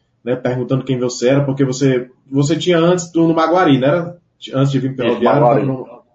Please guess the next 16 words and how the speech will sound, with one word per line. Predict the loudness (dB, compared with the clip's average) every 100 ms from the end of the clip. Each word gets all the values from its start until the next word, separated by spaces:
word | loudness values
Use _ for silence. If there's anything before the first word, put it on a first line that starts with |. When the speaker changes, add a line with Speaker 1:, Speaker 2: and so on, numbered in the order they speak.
| _
Speaker 1:
no | -10
Maguari, | -6 -2 0 0
Speaker 2:
Isso. |
Speaker 1:
né? | -2 -4
Então, | 0 0
assim, | 0 -2
pouca | 0 0
gente | 2
Speaker 2:
Mas | 2 2
era |
Speaker 1:
conhecia, | 2 2 0 -2
porque... | -2 -2 0 0 -2 -6 _ _ _ _ _ _ _ _ _ _ _ _ _ _ -8
Pode | -6
falar. | -4 -6
Speaker 2:
Sim. | -8 -16 _ _ _ _ _ _ _ _ _ _ _ _ _ _
É, | 4 6 6 4 -4